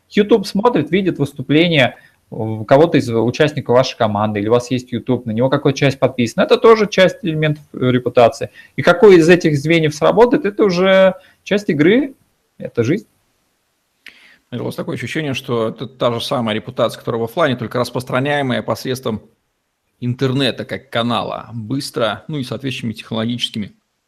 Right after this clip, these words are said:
Speaker 2: технологической спецификой, которую накладывает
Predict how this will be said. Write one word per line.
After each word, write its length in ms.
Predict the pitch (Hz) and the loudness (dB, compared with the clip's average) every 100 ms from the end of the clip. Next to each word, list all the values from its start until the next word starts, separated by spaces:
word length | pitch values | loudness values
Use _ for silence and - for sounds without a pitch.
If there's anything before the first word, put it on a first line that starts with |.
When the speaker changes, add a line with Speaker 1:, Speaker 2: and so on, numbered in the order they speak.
| _ _ _ _ _ _ _ _ _ _ | _ _ _ _ _ _ _ _ _ _
Speaker 2:
технологической 500 | - 143 156 131 123 | -12 -10 -8 -8 -12
спецификой, 560 | - 127 147 131 123 127 | -12 -10 -8 -8 -12 -14
которую 360 | 131 131 127 | -12 -10 -10
накладывает 560 | 113 110 120 113 110 | -10 -4 -4 -4 -10